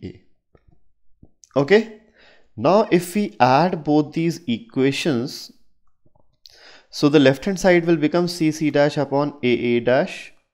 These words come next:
plus C C dash upon B B dash is equal to, the right hand sides will have same denominator A B A B,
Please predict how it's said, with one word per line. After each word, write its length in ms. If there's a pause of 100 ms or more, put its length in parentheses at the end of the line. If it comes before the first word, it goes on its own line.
plus 460
C 320
C 240
dash 320
upon 480 (540)
B 200
B 240
dash 360
is 200
equal 360
to, 320 (380)
the 160
right 260
hand 240
sides 380
will 160
have 420
same 540
denominator 720
A 160
B 320
A 140
B, 440